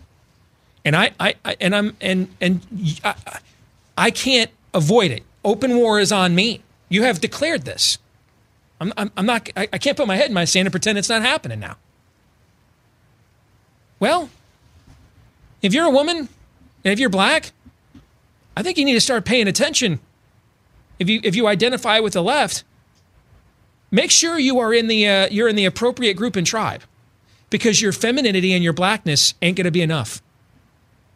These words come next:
Make sure you're willing to go all the way, like the Nick Cannons and Kevin Harts are learning today. Make sure, make sure you are willing to kneel before Zod. Because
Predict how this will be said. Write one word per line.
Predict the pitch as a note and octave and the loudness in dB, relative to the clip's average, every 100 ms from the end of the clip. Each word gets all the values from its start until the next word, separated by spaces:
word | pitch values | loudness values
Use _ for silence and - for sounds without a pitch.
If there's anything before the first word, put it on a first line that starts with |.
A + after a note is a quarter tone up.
| _ _ _ | _ _ _
Make | - A#3+ | 0 2
sure | - E4 | 4 2
you're | C#4+ C4+ | 2 2
willing | B3+ B3+ | 2 2
to | A3+ | 0
go | A3+ G3+ G3+ | 2 0 2
all | F#3 G#3 A3+ A#3+ | 4 6 6 6
the | A#3 | 4
way, | A3+ G#3+ F#3 C#3+ A2+ _ _ _ _ _ _ _ | 4 4 4 2 -2 _ _ _ _ _ _ _
like | E3+ E3+ | -2 0
the | F#3 | 2
Nick | G3 - | 2 2
Cannons | A3 A3 G3+ | 0 2 2
and | E3+ | 0
Kevin | E3+ G3+ F#3+ | 0 -2 0
Harts | F#3 G#3 F#3 | -2 -2 -2
are | |
learning | E3 D#3+ D3+ | 0 0 0
today. | D3 C3+ A#2+ G#2+ _ _ _ _ _ _ | 0 0 -2 -6 _ _ _ _ _ _
Make | G3+ B3+ | 0 2
sure, | F4 E4+ D3+ - _ _ _ _ _ | 2 2 -2 -6 _ _ _ _ _
make | F#3 C4+ | 2 4
sure | D4+ - E4 D#4 | 4 4 4 2
you | C4+ C4+ | 2 4
are | C4 B3+ | 4 4
willing | B3 A#3+ A3+ | 2 2 2
to | G3+ | 2
kneel | F3+ F#3 A3+ A3+ | 4 4 4 4
before | G#3 G#3 - F#3+ F3+ | 2 0 0 2 2
Zod. | C#3 C3+ G2 F2 - _ _ _ _ _ _ _ _ _ _ _ _ _ _ _ _ _ _ _ | 2 2 0 -6 -16 _ _ _ _ _ _ _ _ _ _ _ _ _ _ _ _ _ _ _
Because | G3 G#3 F#3 F3+ E3 - | 0 2 4 4 4 2